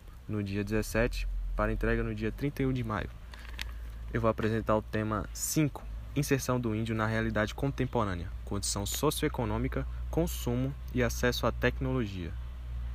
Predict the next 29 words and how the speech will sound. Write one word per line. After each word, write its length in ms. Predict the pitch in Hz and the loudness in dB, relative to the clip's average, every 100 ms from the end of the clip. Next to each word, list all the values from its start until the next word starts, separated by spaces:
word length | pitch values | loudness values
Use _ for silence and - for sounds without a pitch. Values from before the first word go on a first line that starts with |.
| - - - - - - - - - | -6 -8 -8 -8 -8 -10 -12 -14 -2
Nossos 280 | 151 196 - | 0 2 2
colonizadores 640 | 156 143 131 127 110 139 | 2 4 6 4 4 2
fizeram 300 | - 123 131 | 2 2 2
um 40 | 139 | 4
trabalho 380 | 127 131 139 | 4 4 2
sujo 460 | 139 - 131 139 143 | 0 0 2 4 2
do 200 | 135 123 | 2 2
genocídio, 680 | 107 156 180 - 92 80 - - - | 4 4 4 2 0 -2 -6 -6 2
mas 220 | 104 104 | 2 4
nós 160 | 110 | 2
contribuímos 500 | 117 120 113 113 123 | 0 0 2 2 0
para 220 | - 123 127 | 2 2 4
não 120 | 123 | 0
ter 180 | - 120 | 0 2
reversão, 580 | 117 127 127 - 123 - - - | 4 2 0 0 0 0 -6 0
e 80 | 117 | 0
então, 320 | 123 123 120 | 2 2 4
desde 240 | 143 170 | 4 4
aqueles 280 | 156 143 139 | 4 2 0
tempos 320 | - 101 107 | -2 0 0
até 200 | 101 101 | 0 0
os 100 | 101 | 0
dias 180 | 98 98 | 0 0
atuais, 480 | 104 120 113 127 - - - - - | 0 2 2 2 -2 -8 -8 -4 -2
eles 120 | 139 | 0
estão 180 | 156 151 | 2 2
sendo 200 | 143 139 | 2 0
dizim-, 360 | 131 135 131 - - | 0 0 0 -2 -4
dizimados. 840 | 120 165 156 113 78 - - | 0 2 4 4 2 -2 -6